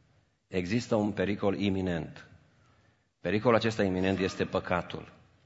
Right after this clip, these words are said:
Time and again, tot mereu și mereu,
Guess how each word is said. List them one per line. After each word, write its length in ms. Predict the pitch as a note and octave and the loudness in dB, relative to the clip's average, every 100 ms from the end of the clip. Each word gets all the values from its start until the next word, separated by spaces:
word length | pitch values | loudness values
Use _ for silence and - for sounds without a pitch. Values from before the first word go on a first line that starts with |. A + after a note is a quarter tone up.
| _ _ _ _ _ _ _ _ _ _ _ _ _ _ _ _ _ _ _ _ _ _ _ | _ _ _ _ _ _ _ _ _ _ _ _ _ _ _ _ _ _ _ _ _ _ _
Time 380 | - A2+ B2 C#3 | 8 10 10 8
and 100 | D#3 | 4
again, 440 | D3 C3 F2+ D#2+ - - - - _ _ _ _ _ _ _ _ _ _ _ _ - | 4 4 2 -2 -12 -18 -20 -20 _ _ _ _ _ _ _ _ _ _ _ _ -4
tot 200 | G#2 A2 | 0 4
mereu 380 | B2+ B2+ C3 C3 | 8 10 8 6
și 200 | B2 B2 | 2 2
mereu, 440 | A#2 G2+ E2+ D#2 | 6 6 4 0